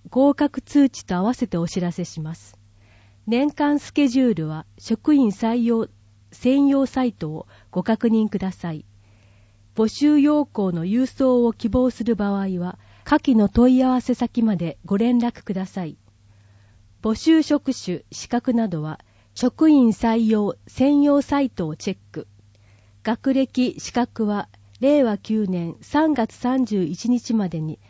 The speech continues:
取得見込みのものを含みます。三期募集、一般事務、中級は、一期、二期募集の結果により、実施しない場合があります。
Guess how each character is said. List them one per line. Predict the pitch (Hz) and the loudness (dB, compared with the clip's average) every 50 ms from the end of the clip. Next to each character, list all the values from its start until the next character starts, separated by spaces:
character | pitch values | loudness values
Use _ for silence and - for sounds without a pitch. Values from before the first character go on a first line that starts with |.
| - - - - - | -20 -20 -20 -20 -20
取 | - - - | -18 -6 -2
得 | 285 277 - - 269 240 | -2 -2 0 0 0 0
見 | 220 233 | 0 0
込 | - - 262 | 0 2 2
み | 254 254 247 | 2 4 4
の | 247 247 240 | 2 2 2
も | 240 247 | 2 2
の | 254 277 269 208 | 2 2 2 0
を | 165 | 0
含 | - - - - 196 180 | -2 -6 -8 -6 -6 -6
み | 170 160 | -4 -6
ま | 160 160 165 | -6 -8 -10
す。 | - - - - - _ _ _ _ _ _ _ _ _ _ _ | -12 -16 -20 -20 -20 _ _ _ _ _ _ _ _ _ _ _
三 | - - 269 285 302 294 | -8 -4 -2 0 0 -2
期 | - - 269 226 | -2 -2 -4 -2
募 | 240 247 | -2 -2
集、 | 226 - - 185 165 156 - - - _ _ _ _ _ _ _ _ _ _ - | -4 -4 -6 -8 -8 -8 -8 -12 -16 _ _ _ _ _ _ _ _ _ _ -8
一 | 202 196 - _ _ - | -8 -8 -8 _ _ -2
般 | 269 269 269 254 - - - | -2 0 0 -2 -4 -8 -12
事 | 190 - 233 | -8 -4 -2
務、 | 208 170 151 - - _ - - - _ | -2 -2 -2 -6 -10 _ -20 -20 -20 _
中 | - - 247 240 240 233 | -8 -2 -2 0 0 -2
級 | - - 233 226 220 | -2 -2 -2 0 0
は、 | 196 190 185 180 - - - - _ _ _ _ _ | 0 -2 -4 -6 -8 -12 -18 -20 _ _ _ _ _
一 | - 262 277 - _ _ _ - | -2 -2 -2 -2 _ _ _ -12
期、 | - 180 175 - - _ _ _ _ _ - | -8 -8 -8 -8 -10 _ _ _ _ _ -4
二 | 220 254 | -4 -2
期 | - - 214 | 0 0 0
募 | 175 202 202 | 2 0 -2
集 | 196 - - 208 208 196 190 | -2 -4 -2 -2 0 0 0
の | 185 180 180 | 0 0 -2
結 | - - 196 185 - _ - | -4 -4 -4 -4 -4 _ -2
果 | 247 247 | 0 2
に | 240 226 226 | 2 2 2
よ | 220 208 | 2 0
り、 | 185 190 185 - _ _ _ _ - - _ | -2 -4 -6 -8 _ _ _ _ -20 -20 _
実 | - - 220 208 - - 269 | -6 -4 -4 -4 -4 -4 -6
施 | 254 | -2
し | - 269 | 0 0
な | 269 277 269 | 2 2 2
い | 262 226 | 2 0
場 | 214 240 233 233 233 | 0 0 0 0 0
合 | 226 233 214 | 0 -2 -2
が | 208 214 202 | -2 -4 -4
あ | 196 | -4
り | 190 180 | -4 -4
ま | 180 180 180 | -4 -6 -8
す。 | - - - - | -10 -14 -20 -20